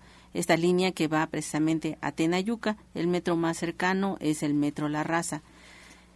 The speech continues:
Y, eh, mis horarios de consulta son de lunes a viernes de siete de la mañana a tres de la tarde,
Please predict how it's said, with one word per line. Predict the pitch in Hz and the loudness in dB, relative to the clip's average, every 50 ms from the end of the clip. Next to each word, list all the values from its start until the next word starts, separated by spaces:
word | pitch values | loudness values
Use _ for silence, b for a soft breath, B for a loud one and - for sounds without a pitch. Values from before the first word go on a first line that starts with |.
| - - - - | -20 -20 -8 -2
Y, | - 226 240 240 240 226 - | 2 4 4 6 4 4 4
eh, | - 175 175 175 170 175 175 | 4 6 6 8 6 6 6
mis | 190 185 - | 6 4 4
horarios | 185 185 185 190 185 | 4 4 6 6 4
de | 185 185 | 4 2
consulta | - 196 202 214 226 226 220 247 254 | 0 0 0 0 -2 0 0 0 0
son | 247 - 196 170 165 170 165 - - - - | 0 0 0 2 2 2 0 -2 -8 -10 -6
de | 156 151 151 165 | -2 2 2 4
lunes | 165 180 208 226 233 233 233 240 233 - - - | 4 6 6 6 6 4 4 2 0 -2 -6 -4
a | - 170 160 | -2 -2 0
viernes | 175 196 214 214 208 196 180 175 190 208 208 - - | 4 4 4 4 4 4 2 0 0 -2 -4 -4 -4
de | - 156 151 151 | -2 0 0 0
siete | 151 - - 190 196 196 208 | 0 0 0 2 2 2 2
de | 202 202 | 0 0
la | 196 196 202 | 0 0 0
mañana | 202 202 202 202 202 196 202 202 196 - | 0 0 0 0 0 0 0 0 0 0
a | - 151 147 | -2 -2 -2
tres | - - 156 160 170 170 | -2 -2 0 0 0 0
de | 185 | -2
la | 185 190 196 | -2 -2 0
tarde, | - - 220 220 214 208 240 285 | 2 2 4 4 4 2 0 -2